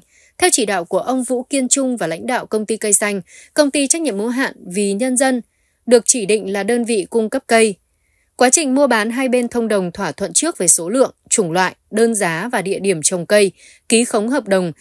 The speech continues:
nâng giá cây đầu vào cao hơn giá trị thực tế một số chủng loại cây, trà là, bàng lá nhỏ.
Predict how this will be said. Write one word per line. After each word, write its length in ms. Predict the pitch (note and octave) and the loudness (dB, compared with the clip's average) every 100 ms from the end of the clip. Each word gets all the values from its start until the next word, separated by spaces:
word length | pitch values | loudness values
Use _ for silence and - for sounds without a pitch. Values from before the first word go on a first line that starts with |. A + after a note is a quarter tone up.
| - - | -14 0
nâng 200 | C#4+ D4+ | 2 2
giá 220 | A#3 G3 | 0 -2
cây 240 | - C4 | -2 -2
đầu 180 | A#3+ G#3 | 0 0
vào 240 | F#3 F3+ E3+ | 0 -2 -4
cao 240 | G#3+ G#3+ | -2 -2
hơn 220 | A3 G#3+ | 0 0
giá 160 | F#3+ D#3 | 0 -2
trị 220 | - B3 | -4 -4
thực 220 | F#3+ E3+ | -6 -4
tế 200 | F3 E3 | 0 0
một 180 | F#3+ A#3+ | 0 0
số 280 | F#3+ F3 E3 | 2 0 -4
chủng 240 | - F#3+ | -4 -4
loại 160 | D#3 - | -6 -4
cây, 280 | G#3+ G#3+ G3 - - - | 2 2 0 -10 -12 -4
trà 180 | A3 | -4
là, 320 | F#3 F#3+ F3+ D#3 - | 0 0 0 -2 -2
bàng 240 | F#3+ E3+ | -2 0
lá 160 | D#3+ D#3 | -4 -4
nhỏ. 340 | A#3 A#3+ C#3 | 0 0 0